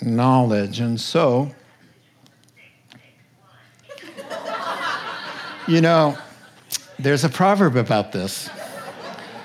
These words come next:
"He who does not pay attention earlier in church service often interrupts Bible study."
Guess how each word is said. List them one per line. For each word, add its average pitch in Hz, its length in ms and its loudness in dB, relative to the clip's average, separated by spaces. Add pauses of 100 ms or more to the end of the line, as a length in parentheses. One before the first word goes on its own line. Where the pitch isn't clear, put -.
(640)
"He 175 260 4
who 170 220 6
does 127 320 2
not 151 320 4
pay 139 180 4
attention 135 840 2 (120)
earlier 143 500 6
in 113 300 0
church - 320 -2
service 123 760 -2
often 120 400 0
interrupts 110 680 -4
Bible 110 360 -4
study." - 440 -10